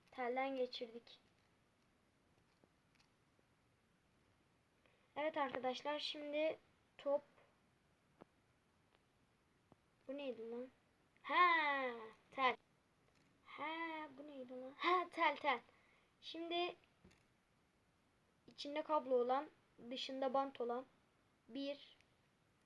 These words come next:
su içilen ya da içecek işte, neyse, pipetle tel ve üstü bantlanmış selek stop ve bunu birleştireceğiz. Evet arkadaşlar,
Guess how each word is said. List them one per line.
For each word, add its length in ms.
su 200
içilen 380
ya 240
da 40
içecek 440
işte, 300
neyse, 340
pipetle 600
tel 340
ve 400
üstü 360
bantlanmış 720
selek 500
stop 440
ve 420
bunu 180
birleştireceğiz. 680
Evet 240
arkadaşlar, 880